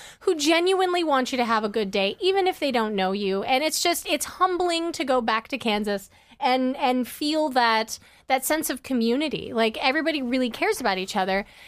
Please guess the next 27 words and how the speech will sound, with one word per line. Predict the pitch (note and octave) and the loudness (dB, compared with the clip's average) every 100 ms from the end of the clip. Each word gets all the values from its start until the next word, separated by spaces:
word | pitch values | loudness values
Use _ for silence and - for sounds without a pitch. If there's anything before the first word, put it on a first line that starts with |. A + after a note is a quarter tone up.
| - | -4
And | A#3+ A#3 A#3 A#3 | 0 2 2 0
so, | - C4+ B3+ A#3 A#3 C4 | 2 4 4 4 2 2
um, | C4+ A#3 A3+ A3 A3+ A#3 - | 2 4 4 2 0 -2 -2
you | D#4 | 0
know, | C4+ | 2
I, | A#3+ C4 D4 | 4 2 2
I | A#3 | -2
feel | D4+ | -2
safe, | - - F#3+ F3 - - | -2 0 -2 -4 -14 -4
you | C4 | 0
know, | A#3 A#3+ | 2 2
like, | A#3+ A#3 | 2 0
it's, | A3+ - | -2 0
it's | D#4 A#3 - | 0 0 0
my, | B3 A#3 | 2 4
it's | A3+ A#3 A#3+ A#3+ | 2 2 0 0
my | A3+ A3 | 0 0
returning | A3+ A3+ E4 E4 D4+ | 0 -2 -2 0 -2
point | - B3+ B3 | -2 0 2
whenever | A3+ A3+ | 0 2
I | G#3+ | 2
need | A3 A3+ | 0 0
to, | A3+ G3+ G3+ - - - | 0 0 -2 -10 -16 -4
you | |
know, | A3 G3 | 0 2
like, | F#3+ | 0
if | F#3+ | -2